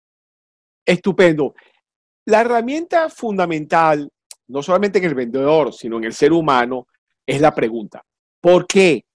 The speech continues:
Porque el cerebro humano le es imposible no responder preguntas.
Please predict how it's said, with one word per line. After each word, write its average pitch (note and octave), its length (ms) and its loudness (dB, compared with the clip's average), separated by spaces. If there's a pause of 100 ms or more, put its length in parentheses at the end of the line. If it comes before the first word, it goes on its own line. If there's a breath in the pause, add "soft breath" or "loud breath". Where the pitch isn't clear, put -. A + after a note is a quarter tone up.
(340)
Porque G3 580 2
el F3+ 180 2
cerebro B3 500 2
humano E3 600 -4 (340)
le E3 220 2
es G#3 160 0
imposible F#3 920 -2 (260)
no G#3+ 340 2
responder F#3 800 -2
preguntas. C#3 720 -2